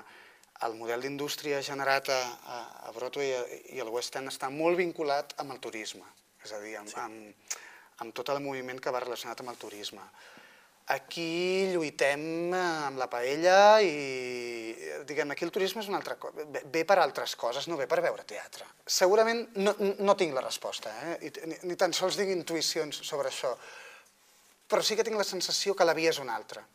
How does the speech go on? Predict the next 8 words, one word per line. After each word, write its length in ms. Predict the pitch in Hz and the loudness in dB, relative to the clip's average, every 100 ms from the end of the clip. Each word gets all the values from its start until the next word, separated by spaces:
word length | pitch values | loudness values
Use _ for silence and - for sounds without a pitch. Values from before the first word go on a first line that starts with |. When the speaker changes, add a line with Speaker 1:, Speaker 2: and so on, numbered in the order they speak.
| _ | _
Speaker 1:
que 160 | - | -6
la 80 | 135 | -4
via 160 | 131 135 | -2 -4
és 80 | 120 | -6
una 160 | 113 | -10
altra, 300 | 110 - 107 104 - | -10 -14 -16 -16 -14
que 160 | - 123 120 120 117 117 113 113 - - - - - - - _ _ _ - | -6 -4 -4 -6 -8 -8 -12 -16 -20 -20 -20 -20 -20 -20 -20 _ _ _ -6
aleshores 560 | 143 143 147 170 175 | -2 0 2 4 4